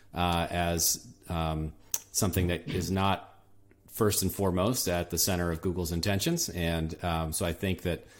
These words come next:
the longer this goes on, potentially the, the increasing, uh, the, the,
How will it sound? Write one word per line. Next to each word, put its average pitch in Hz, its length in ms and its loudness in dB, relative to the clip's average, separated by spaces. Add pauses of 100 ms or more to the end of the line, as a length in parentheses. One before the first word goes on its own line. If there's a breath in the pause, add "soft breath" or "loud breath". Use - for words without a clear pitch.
(180 soft breath)
the 107 100 2
longer 98 320 6
this 92 200 2
goes 90 240 0
on, 87 260 2
potentially 85 720 2
the, 87 300 -2 (160)
the 85 240 0 (340)
increasing, 95 720 2 (640 soft breath)
uh, 90 320 0 (1040)
the, 113 240 2
the, 104 100 2